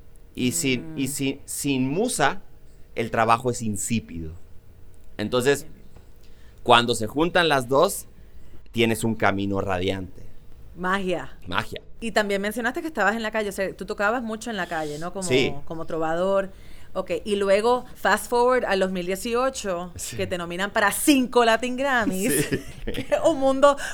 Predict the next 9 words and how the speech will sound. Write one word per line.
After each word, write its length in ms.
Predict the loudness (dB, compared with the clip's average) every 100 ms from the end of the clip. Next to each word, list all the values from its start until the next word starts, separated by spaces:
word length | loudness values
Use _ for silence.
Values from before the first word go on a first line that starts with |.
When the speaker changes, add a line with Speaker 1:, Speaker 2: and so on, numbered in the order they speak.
| 0
Speaker 2:
completamente 960 | 2 2 2 2 4 2 2 -2 -2
diferente. 500 | -2 0 0 2 4
Speaker 1:
Claro, 260 | 6 6 4
no, 140 | 0
ahorita 380 | 0 0 0 0
que 80 | 0
lo 100 | 0
dices 320 | 0 -2 0
así, 460 | 0 0 -2 -2